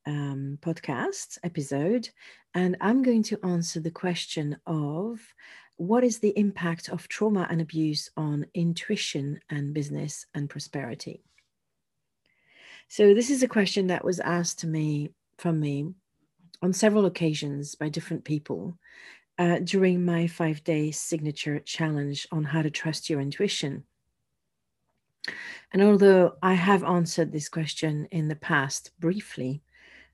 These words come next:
I really felt that today I wanted to go deep into the subject,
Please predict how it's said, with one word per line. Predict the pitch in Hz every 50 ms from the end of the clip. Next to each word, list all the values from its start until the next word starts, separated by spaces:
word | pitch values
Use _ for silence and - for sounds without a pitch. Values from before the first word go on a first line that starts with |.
| _ _ -
I | 196 202
really | 196 220 262 277 330 294
felt | - - 240 208 202 202 - -
that | 190 170 - - -
today | - 170 165 165 160 165 165 160 -
I | 175 170
wanted | 165 160 165 165 170 170
to | 170 - 180
go | 160 160 151 151
deep | 147 151 160 160 160 160 165 165 160 - - 151 - -
into | 180 160 160 160 156 151 - - - 156 151 151 147 - 147
the | 156 143
subject, | 139 - - - 233 247 240 175 - 151 139 - - _ - - - -